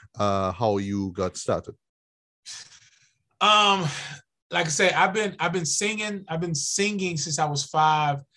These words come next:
Speaker 2: I've been, um, I, I also rap, I rhyme.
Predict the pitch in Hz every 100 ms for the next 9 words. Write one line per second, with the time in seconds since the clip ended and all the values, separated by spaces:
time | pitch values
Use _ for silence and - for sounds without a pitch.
0 | _ _ - 139 143 139 123 123 123 120
1 | 110 110 _ - 147 165 160 156 175 -
2 | 160 131 135 160 160 - _ 123 120 151
3 | 160 151 139